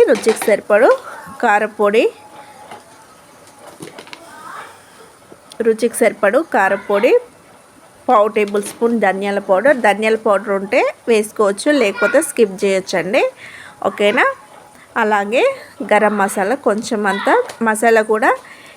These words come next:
ఇష్టం ఉంటే వేసుకోవచ్చు, లేకపోతే స్కిప్ చేయొచ్చు. మనం అల్లం వెల్లుల్లి పేస్ట్ వా-, వాడినాం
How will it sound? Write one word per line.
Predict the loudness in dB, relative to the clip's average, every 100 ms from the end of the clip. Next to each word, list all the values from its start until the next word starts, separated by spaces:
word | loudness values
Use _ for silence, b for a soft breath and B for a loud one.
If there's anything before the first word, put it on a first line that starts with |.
| -6
ఇష్టం | -4 0 0 0
ఉంటే | 0
వేసుకోవచ్చు, | 0 -2 -2 -2 0 0
లేకపోతే | -2 -2 -4
స్కిప్ | -2 0 0 0
చేయొచ్చు. | 0 0 0 2 2 2
మనం | -2 0 -2
అల్లం | 0 0 0
వెల్లుల్లి | 0 -2 -4
పేస్ట్ | -4 -4 -4 -4
వా-, | -6 -6 0
వాడినాం | 0 0 -4